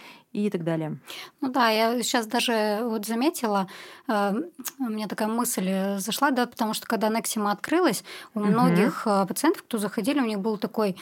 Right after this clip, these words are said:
Speaker 2: э, м, не,
Speaker 1: Непонимание.
Speaker 2: не понимаю, куда я
Speaker 1: <laughs> Да.
Speaker 2: попал, да, вроде, э, такая обстановка, <laughs> э, интерьер, э, специфичный, да, это эклектика,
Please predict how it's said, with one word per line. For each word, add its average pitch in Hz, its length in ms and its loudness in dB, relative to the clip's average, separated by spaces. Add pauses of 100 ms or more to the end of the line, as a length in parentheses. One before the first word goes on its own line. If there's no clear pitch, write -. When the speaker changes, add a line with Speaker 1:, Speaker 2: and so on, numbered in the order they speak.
(280)
Speaker 2:
э, 190 500 4 (540)
м, 240 800 -2
не, 220 100 6
Speaker 1:
Непонимание. 302 800 8
Speaker 2:
не - 40 -
понимаю, 277 280 6
куда 285 240 4
я 311 100 6
Speaker 1:
<laughs> - 20 6
Да. 233 160 6
Speaker 2:
попал, 226 320 6
да, 262 160 6
вроде, 262 380 4 (320)
э, 220 180 4
такая 233 240 2
обстановка, 240 840 4
<laughs> - 840 0
э, 220 60 4 (380)
интерьер, 247 640 4 (180)
э, 233 500 2
специфичный, 240 800 -2
да, 226 160 4
это 233 200 0
эклектика, 240 840 2